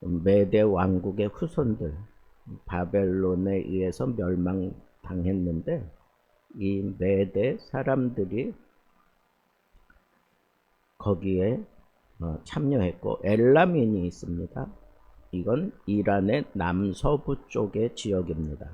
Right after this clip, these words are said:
바벨론과 아수르에 종속되었던 민족이고, 유다 디아스포라가 거기 많이, 어, 정착하고 있었습니다.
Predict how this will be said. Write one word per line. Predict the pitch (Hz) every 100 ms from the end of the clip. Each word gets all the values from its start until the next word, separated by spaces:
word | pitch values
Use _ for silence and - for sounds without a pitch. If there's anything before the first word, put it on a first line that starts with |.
| -
바벨론과 | - 90 98 95 92 92 87 82 104 175 - - -
아수르에 | - 95 90 - 107 98 98 113 -
종속되었던 | - 107 98 120 - 110 98 85 - 120 135 -
민족이고, | 95 95 90 90 82 90 - 156 90 - - _ _ -
유다 | 92 101 107 104 101 90 - -
디아스포라가 | - 98 95 - - 101 98 92 156 175
거기 | - 110 123
많이, | 135 101 90 95 117 180 - - _
어, | - 76 76 78 107 _ _ _ _ _ _ _ _ _ _ _ _ -
정착하고 | 98 92 - 92 - 113 120 127
있었습니다. | 95 - 87 98 85 82 87 78